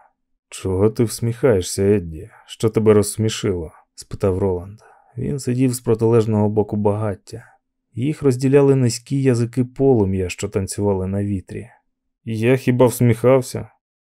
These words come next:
«Так. Е, просто я думав про те, якими дурними бувають деякі люди. У кімнаті із шістьома дверима вони все одно гатитимуть головою об стіну,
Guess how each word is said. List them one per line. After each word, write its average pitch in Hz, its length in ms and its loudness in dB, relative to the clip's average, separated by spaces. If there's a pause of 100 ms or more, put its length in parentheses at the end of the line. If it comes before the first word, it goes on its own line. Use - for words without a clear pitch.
(220)
«Так. - 500 0 (560)
Е, 120 260 -6 (100)
просто 151 380 0
я 147 100 6
думав 143 340 2
про 139 160 2
те, 156 300 0
якими 170 380 2
дурними 170 500 0
бувають 113 440 4
деякі 120 380 0
люди. 104 400 -4 (380)
У 104 100 -2
кімнаті 139 480 0
із - 140 0
шістьома 151 460 0
дверима 147 440 2
вони 127 200 4
все 151 200 0
одно 151 260 2
гатитимуть 160 520 2
головою 151 480 6
об 147 100 2
стіну, 107 540 -2